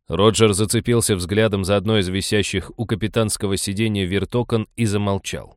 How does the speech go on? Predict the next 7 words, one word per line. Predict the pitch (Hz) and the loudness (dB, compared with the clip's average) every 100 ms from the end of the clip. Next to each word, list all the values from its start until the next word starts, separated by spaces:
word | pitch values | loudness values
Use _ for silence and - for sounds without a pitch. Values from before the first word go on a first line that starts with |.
| _ _ _ - | _ _ _ -12
Прищурившись, | 87 87 175 196 170 165 156 | -6 0 2 2 2 0 -4
вчитался | - 113 104 135 - 123 | -4 -4 -2 -2 -2 -6
в | |
файл, | - 85 73 73 _ _ _ - | -4 -4 -4 -8 _ _ _ -14
побледнел. | 76 87 92 73 58 - _ _ _ _ | -4 -2 -2 -4 -12 -20 _ _ _ _
Скрипнул | - - 113 117 101 | -4 4 6 6 0
зубами | 95 92 107 117 113 | 0 2 4 4 0